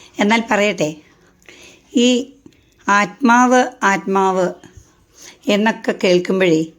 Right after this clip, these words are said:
എല്ലാവർക്കും ഭയങ്കര പേടിയാ. എന്തിനാ പേടിക്കുന്നത്? ചിലരുടെ മനസ്സിൽ ആത്മാവെന്നാൽ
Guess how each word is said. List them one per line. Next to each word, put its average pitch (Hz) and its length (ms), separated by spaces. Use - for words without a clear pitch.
എല്ലാവർക്കും 220 720
ഭയങ്കര 185 420
പേടിയാ. 165 520
എന്തിനാ 220 360
പേടിക്കുന്നത്? 208 920
ചിലരുടെ 277 360
മനസ്സിൽ 208 640
ആത്മാവെന്നാൽ 160 1000